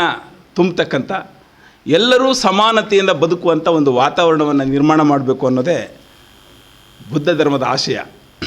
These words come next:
ಹಾಗಾಗಿ ಈ ಬುದ್ಧ ಧರ್ಮವನ್ನ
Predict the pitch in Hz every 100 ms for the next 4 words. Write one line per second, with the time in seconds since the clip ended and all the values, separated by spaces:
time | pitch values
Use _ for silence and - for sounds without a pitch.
0 | - - - - _ _ _ - - _
1 | _ - 165 190 214 226 220 220 - -
2 | - _ - _ 131 214 170 165 156 214
3 | 214 202 202 208